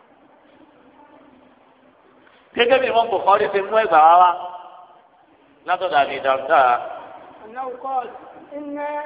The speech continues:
Speaker 2: لنكسر، لنكسر في وجوه أقوام."
Speaker 1: لنكسر.
Speaker 2: نعم، "لنكسر في وجوه أقوام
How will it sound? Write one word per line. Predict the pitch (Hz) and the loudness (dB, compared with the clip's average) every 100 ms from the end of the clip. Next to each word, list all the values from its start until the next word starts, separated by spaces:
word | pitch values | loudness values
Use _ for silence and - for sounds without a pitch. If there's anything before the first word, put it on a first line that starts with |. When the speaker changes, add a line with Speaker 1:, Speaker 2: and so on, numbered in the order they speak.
| 294 | -14
Speaker 2:
لنكسر، | 254 240 247 247 - 302 302 | -18 -18 -18 -20 -20 -20 -20
لنكسر | 247 254 262 285 269 262 254 247 240 | -16 -14 -12 -16 -16 -16 -16 -14 -18
في | 247 247 | -18 -20
وجوه | 240 247 247 302 277 | -20 -20 -18 -16 -12
أقوام." | 262 254 247 269 277 | -10 -12 -12 -8 -4
Speaker 1:
لنكسر. | 131 135 165 175 - - - - - 170 165 165 170 | -2 -2 -2 -4 -8 -16 -16 -16 -12 -10 -8 -10 -12
Speaker 2:
نعم، | 240 240 220 190 | -14 -12 -12 -14
"لنكسر | 233 240 294 - - 277 254 254 254 | -14 -12 -14 -14 -20 -20 -18 -18 -20
في | 240 | -20
وجوه | 240 240 240 294 277 262 | -20 -20 -20 -18 -16 -14
أقوام | 247 240 247 247 285 277 | -14 -14 -14 -8 -6 -6